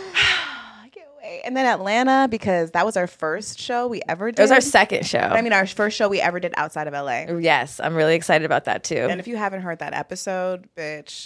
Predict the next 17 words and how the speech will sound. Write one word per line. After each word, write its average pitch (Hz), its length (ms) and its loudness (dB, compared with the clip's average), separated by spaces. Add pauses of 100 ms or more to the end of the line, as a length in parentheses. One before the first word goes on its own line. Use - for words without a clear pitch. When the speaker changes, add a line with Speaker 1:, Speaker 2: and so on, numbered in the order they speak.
Speaker 1:
you 160 120 -14
gotta 117 260 -10
listen 143 260 -16
to 143 80 -20
that 143 160 -6
episode. 151 340 -6
Speaker 2:
It 190 120 8
was 254 160 10
a 277 100 2
real 180 400 8
thing. 139 260 4
It 160 60 4
was 190 120 0
a 220 60 -4
struggle. - 460 -2
Speaker 1:
It 208 300 -6
was. 165 420 -8